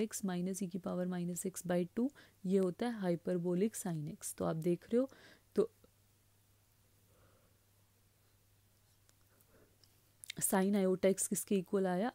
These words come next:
iota hyperbolic sine x के इक्वल आया। ठीक है, फिर नेक्स्ट है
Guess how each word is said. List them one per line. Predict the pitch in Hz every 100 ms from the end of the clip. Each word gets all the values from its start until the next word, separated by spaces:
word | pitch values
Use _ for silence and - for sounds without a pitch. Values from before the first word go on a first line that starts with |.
| -
iota | 165 160 160 - 226 285 196
hyperbolic | 170 170 170 165 170 240 -
sine | 170 - 180
x | -
के | -
इक्वल | 208 - -
आया। | 220 - _ _ _ _ _ _ _ - _ _ _ _ _ _ _ _ _ _ _ _ _ _ _ _ _ _ _ _ _ _
ठीक | - -
है, | 254 - - - - _ -
फिर | - 285
नेक्स्ट | 285 247 240 - - -
है | 214 202